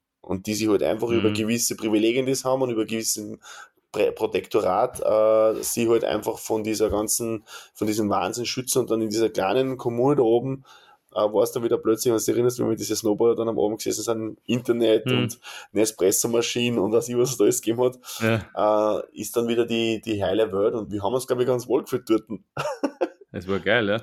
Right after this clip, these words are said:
Speaker 1: Ja.
Speaker 2: Wir sind jetzt Zweiter geworden beim Turnier, haben,
Speaker 1: Genau, ja,
Speaker 2: glaub ich, so
Speaker 1: gegen
Speaker 2: viel Preis gekriegt bei einem Turnier wie <laughs> selten zuvor.
Speaker 1: Ja, vor allem schwarz.
Speaker 2: Darf man jetzt natürlich, <laughs> ja.
Speaker 1: Nein, nein,
Speaker 2: Darf
Speaker 1: sagen
Speaker 2: man
Speaker 1: wir's
Speaker 2: jetzt
Speaker 1: ruhig.
Speaker 2: wahrscheinlich nicht. <laughs>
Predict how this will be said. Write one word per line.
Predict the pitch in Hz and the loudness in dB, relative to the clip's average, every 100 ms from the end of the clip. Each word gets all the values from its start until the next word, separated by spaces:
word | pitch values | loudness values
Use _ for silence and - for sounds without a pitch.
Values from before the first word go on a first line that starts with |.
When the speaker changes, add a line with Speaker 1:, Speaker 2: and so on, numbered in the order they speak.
| - | -2
Speaker 1:
Ja. | 113 | -2
Speaker 2:
Wir | 110 | 0
sind | 107 117 | 2 2
jetzt | 117 | 4
Zweiter | 110 113 - | 6 6 4
geworden | 131 135 139 | 4 4 4
beim | 139 | -2
Turnier, | 127 135 139 | 0 0 2
haben, | 127 | 2
Speaker 1:
Genau, | 120 101 98 | 4 2 2
ja, | 98 | 0
Speaker 2:
glaub | 107 110 | 2 4
ich, | 120 | 4
so | |
Speaker 1:
gegen | 123 | 2
Speaker 2:
viel | 113 - | 2 2
Preis | 101 104 - | 4 4 4
gekriegt | 131 104 120 120 - | 0 2 2 2 2
bei | 110 | 2
einem | 110 | 2
Turnier | 117 120 123 117 | 2 2 4 6
wie | 120 117 104 - - - | 8 6 4 -6 -18 -20
<laughs> | - _ - - | -20 _ -20 -6
selten | - 117 113 127 | 4 4 4 -4
zuvor. | 127 117 110 131 - 156 123 | -2 2 2 2 0 0 4
Speaker 1:
Ja, | - | 4
vor | 117 | 4
allem | 113 | 2
schwarz. | - 98 101 | 2 4 6
Speaker 2:
Darf | 107 | 6
man | 113 | 4
jetzt | 104 | 2
natürlich, | 113 117 110 - - - | 2 4 2 0 -6 -8
<laughs> | - | 0
ja. | 117 127 - | 6 6 8
Speaker 1:
Nein, | 170 131 143 131 - 120 - - - | 6 8 6 4 2 -2 -4 -12 2
nein, | 151 | 6
Speaker 2:
Darf | 180 117 | 8 8
Speaker 1:
sagen | - | 6
Speaker 2:
man | 127 | 4
Speaker 1:
wir's | 113 | 4
Speaker 2:
jetzt | |
Speaker 1:
ruhig. | 139 | 6
Speaker 2:
wahrscheinlich | 131 123 123 117 | 6 4 2 2
nicht. | 113 - - - - - - - 117 - | 0 -4 -12 -8 -10 -8 -12 -6 -4 4
<laughs> | 135 - 113 | 4 4 -4